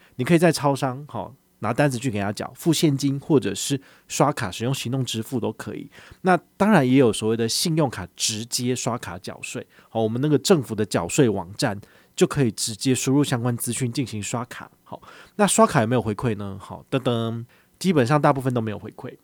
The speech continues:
好，只有这个银行有特别推出活动的时候，才可以让你拿到额外的现金回馈或者是红利点数，但是这个都非常的少。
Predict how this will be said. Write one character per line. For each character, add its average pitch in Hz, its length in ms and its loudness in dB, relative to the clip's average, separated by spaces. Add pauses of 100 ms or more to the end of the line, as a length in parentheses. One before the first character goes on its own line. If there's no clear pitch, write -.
(160)
好， 104 240 -14
只 147 320 2
有 120 240 6 (340)
这 151 80 -2
个 117 220 0 (560)
银 160 180 0
行 185 140 4
有 113 100 4
特 175 220 6
别 117 120 4
推 135 160 0
出 143 140 -2
活 110 240 -2
动 139 160 -2
的 104 80 -2
时 - 140 -6
候， 120 140 -2
才 107 180 -8
可 117 120 -6
以 110 60 -2
让 113 160 -4
你 98 80 -6
拿 92 120 -10
到 110 180 -8
额 110 160 -8
外 151 220 2
的 101 220 -6 (360)
现 170 180 0
金 160 160 2
回 123 140 2
馈 139 280 0 (300)
或 - 160 -2
者 101 100 -4
是 117 80 -6
红 104 140 -8
利 113 100 -6
点 - 220 -12
数， - 260 -16
但 147 120 -4
是 135 100 -8
这 131 100 -4
个 117 80 -2
都 110 120 -4
非 117 180 -6
常 104 160 -10
的 92 100 -12
少。 - 300 -8